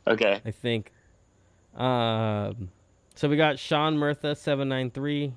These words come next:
Speaker 2: Sean underscore Murtha seven nine three. He was actually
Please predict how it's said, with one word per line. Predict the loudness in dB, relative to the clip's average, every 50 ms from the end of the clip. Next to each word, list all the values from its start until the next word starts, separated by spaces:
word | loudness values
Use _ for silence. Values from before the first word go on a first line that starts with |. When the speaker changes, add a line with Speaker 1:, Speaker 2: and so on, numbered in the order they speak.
| -12 _
Speaker 2:
Sean | -10 -6 -2 -2 -2 0
underscore | 0 0 0 0 -2 -6 -6 -6 -4 -4
Murtha | -2 -2 -4 -4 -4 -4 -6 -6 -6
seven | -6 -8 -8 -6 -4
nine | -4 -6 -6
three. | -6 -6 -6 -4
He | 0 0
was | 0 2 2
actually | 0 0 -2 -4 -4 -4 -4